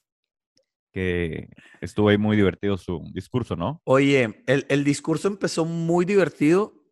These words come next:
Speaker 2: en la parte de que, pues, sí le tiró carro a Ray Lewis, eh, le tiró carro a la organización porque nada más les permitieron, eh, seis minutos por, por, por jugador, por speech. Y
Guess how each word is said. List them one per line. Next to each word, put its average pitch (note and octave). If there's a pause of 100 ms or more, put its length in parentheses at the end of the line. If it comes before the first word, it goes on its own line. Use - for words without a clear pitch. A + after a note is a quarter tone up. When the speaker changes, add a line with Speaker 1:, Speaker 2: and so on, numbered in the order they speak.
(160)
Speaker 2:
en A#2+
la A#2+
parte A#2+
de E3
que, A#2
pues, G2+
sí A2+
le C3+
tiró B2
carro C3
a B2
Ray C3
Lewis, B2 (800)
eh, G2+
le G#2
tiró A2+
carro C3
a D3
la C#3+
organización A#2+
porque B2+
nada G#2+
más G#2+
les A#2+
permitieron, A2+ (720)
eh, F2
seis A#2+
minutos C3
por, - (540)
por, E2+ (120)
por F2
jugador, A2+
por G#2+
speech. - (1040)
Y D3+